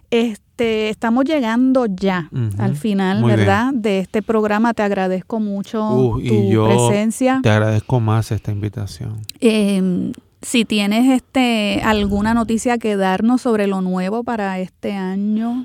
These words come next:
Speaker 1: en tu
Speaker 2: Bueno,
Speaker 1: editorial.
Speaker 2: eh, mm, pues, y
Speaker 1: ¿O
Speaker 2: no
Speaker 1: estás
Speaker 2: debe-,
Speaker 1: guardando secreto?
Speaker 2: no debería hablar de Isla Negra. <laughs>
Speaker 1: <laughs> Eh, oye, no quiere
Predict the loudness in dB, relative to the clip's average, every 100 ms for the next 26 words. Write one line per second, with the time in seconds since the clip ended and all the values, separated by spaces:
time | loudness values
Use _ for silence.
0 | -10 -8 -2 4 6 8 6 6 4 2
1 | 0 -2 -6 -12 _ _ _ _ -6 -2
2 | -2 -2 -6 _ _ _ _ _ _ _
3 | -2 0 0 -2 0 0 2 2 4 6
4 | 6 6 6 4 2 0 0 0 0 0
5 | 4 6 8 8 8 8 6 6 4 4
6 | 4 4 2 2 2 2 -2 -6 -2 2
7 | 6 6 4 0 -8 -2 0 0 4 6
8 | 6 2 _ 4 6 6 4 4 6